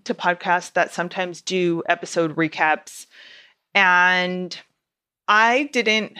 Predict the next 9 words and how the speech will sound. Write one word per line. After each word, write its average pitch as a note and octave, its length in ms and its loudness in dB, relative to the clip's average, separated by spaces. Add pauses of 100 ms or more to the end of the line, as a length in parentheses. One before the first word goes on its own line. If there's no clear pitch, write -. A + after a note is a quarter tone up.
(120)
super A#3+ 400 -4
closely G#3 480 0
follow F3+ 720 2 (480)
everything F#3+ 800 0 (460)
as F3 560 2 (200)
Caitlyn G#3+ 440 -2
Jenner F#3 520 2 (220)
transitioned. E4 720 0
And G3 240 0